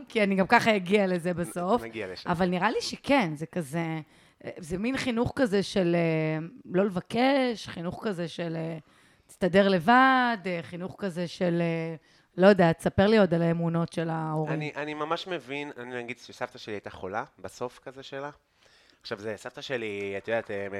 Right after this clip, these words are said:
Speaker 2: מזרחית, מזרחית, למדה בבית ספר
Speaker 1: רגע,
Speaker 2: צרפתי.
Speaker 1: אתה מרוקאי,
Speaker 2: אני
Speaker 1: כן?
Speaker 2: מרוקאי,
Speaker 1: בלולו
Speaker 2: משני
Speaker 1: זה
Speaker 2: הצדדים.
Speaker 1: מרוקאים, משני
Speaker 2: כן,
Speaker 1: הצדדים,
Speaker 2: כן.
Speaker 1: כן.
Speaker 2: אבל ההור-, אבל אנחנו נורא שונים בתוך המשפחה, כאילו, אימא שלי, כזה, ההורים שלה מ-, אה,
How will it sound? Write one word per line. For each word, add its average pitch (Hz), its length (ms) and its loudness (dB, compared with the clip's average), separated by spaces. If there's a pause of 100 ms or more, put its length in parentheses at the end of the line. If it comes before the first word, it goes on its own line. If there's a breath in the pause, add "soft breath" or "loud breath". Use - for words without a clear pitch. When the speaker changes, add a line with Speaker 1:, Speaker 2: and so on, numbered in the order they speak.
Speaker 2:
מזרחית, 101 420 -16
מזרחית, 131 360 -8
למדה 123 580 -2
בבית 107 300 -4
ספר - 160 -6
Speaker 1:
רגע, 214 180 2
Speaker 2:
צרפתי. 165 140 0
Speaker 1:
אתה 170 100 2
מרוקאי, 170 500 2
Speaker 2:
אני 160 140 -2
Speaker 1:
כן? - 180 -2
Speaker 2:
מרוקאי, 233 360 2
Speaker 1:
בלולו 185 140 4
Speaker 2:
משני 240 120 6
Speaker 1:
זה 196 160 0
Speaker 2:
הצדדים. 180 180 2
Speaker 1:
מרוקאים, 165 520 -2
משני 147 240 0
Speaker 2:
כן, 190 80 4
Speaker 1:
הצדדים, 147 500 -10
Speaker 2:
כן. - 80 -10
Speaker 1:
כן. 104 140 2 (340 loud breath)
Speaker 2:
אבל 127 180 4
ההור-, 131 260 8
אבל 131 220 4
אנחנו 127 340 2
נורא 131 220 4
שונים 151 300 -2
בתוך 135 220 0
המשפחה, 120 400 -2
כאילו, 98 220 -8
אימא 127 220 -6
שלי, 110 380 -2 (460 soft breath)
כזה, 110 240 0
ההורים 107 280 2
שלה 107 220 2
מ-, 101 80 -6
אה, 92 500 -6